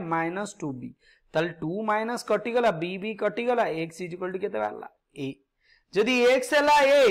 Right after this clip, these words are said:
ଯେକୌଣସି ଜାଗାରେ ଏକ୍ସ ର ମୂଲ୍ୟ ପକେଇଲେ ୱାଇ ବାହାରିବ. ତାହେଲେ ଏଠି ଏକ୍ସ ର ମୂଲ୍ୟ ପକେଇ ଦଉଛି ପ୍ର-,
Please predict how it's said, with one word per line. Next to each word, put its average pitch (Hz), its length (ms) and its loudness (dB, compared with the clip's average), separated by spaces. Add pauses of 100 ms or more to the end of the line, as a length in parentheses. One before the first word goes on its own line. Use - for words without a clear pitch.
(340)
ଯେକୌଣସି 240 580 2
ଜାଗାରେ 269 340 4 (120)
ଏକ୍ସ 254 180 0
ର 277 100 2
ମୂଲ୍ୟ 269 240 0
ପକେଇଲେ 269 440 2
ୱାଇ 269 320 6
ବାହାରିବ. 277 340 2 (440)
ତାହେଲେ 240 220 2
ଏଠି 262 260 2
ଏକ୍ସ 269 240 4
ର 277 120 2
ମୂଲ୍ୟ 277 240 2
ପକେଇ 269 240 2
ଦଉଛି 269 300 -2
ପ୍ର-, 247 360 2